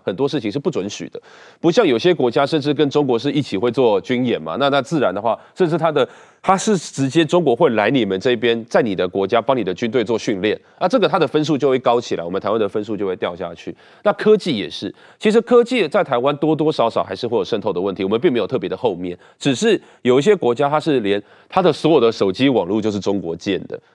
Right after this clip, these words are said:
所以它在科技的渗透就一定会比台湾分数再高。所以我记得第一名比较严重的，像巴基斯坦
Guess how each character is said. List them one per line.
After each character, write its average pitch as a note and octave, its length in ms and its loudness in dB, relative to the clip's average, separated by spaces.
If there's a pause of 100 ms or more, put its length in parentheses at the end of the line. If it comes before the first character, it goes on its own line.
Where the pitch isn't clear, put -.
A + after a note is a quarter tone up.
所 - 120 2
以 G3 40 6
它 G#3+ 80 2
在 A3+ 100 4
科 F#3+ 220 4
技 G3 100 0
的 C3+ 140 4
渗 C#3 180 0
透 B2 160 -2
就 D#3 120 2
一 A#2+ 120 -2
定 C3+ 160 0
会 A#2+ 120 0
比 - 120 -4
台 G2+ 120 -4
湾 G2+ 120 0
分 G#2 140 -2
数 G#2 100 -6
再 F#2 180 -2
高。 - 280 -6 (240)
所 A3 140 6
以 - 20 6
我 D3+ 80 4
记 G3 80 -2
得 F3+ 100 4
第 E3+ 200 0
一 F3+ 40 2
名 A2+ 300 0
比 A2 60 0
较 B2 80 4
严 A2 180 0
重 A#2+ 100 -2
的， G2 60 -2
像 A2 160 -2
巴 G#2 140 0
基 G#2+ 120 -6
斯 G#2 200 -8
坦 F#2+ 180 -6